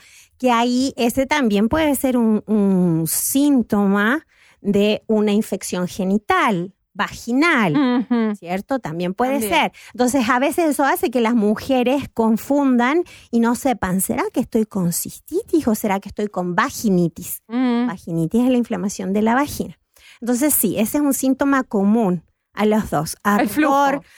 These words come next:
Speaker 1: ardor. Ahora ya, el flujo es más de la vaginitis, de la vagina inflamada. En una cistitis no vamos a tener flujo
Speaker 2: Interesante.
Speaker 1: anormal,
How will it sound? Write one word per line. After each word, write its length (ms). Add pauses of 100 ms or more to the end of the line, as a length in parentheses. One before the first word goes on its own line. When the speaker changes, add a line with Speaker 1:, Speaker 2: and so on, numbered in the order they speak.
(220)
Speaker 1:
ardor. 520 (300)
Ahora 240
ya, 200
el 240
flujo 800 (140)
es 240
más 260
de 120
la 180
vaginitis, 1200 (680)
de 220
la 160
vagina 640
inflamada. 760 (300)
En 200
una 300 (320)
cistitis 840
no 160
vamos 340
a 80
tener 440
flujo 640
Speaker 2:
Interesante. 300
Speaker 1:
anormal, 640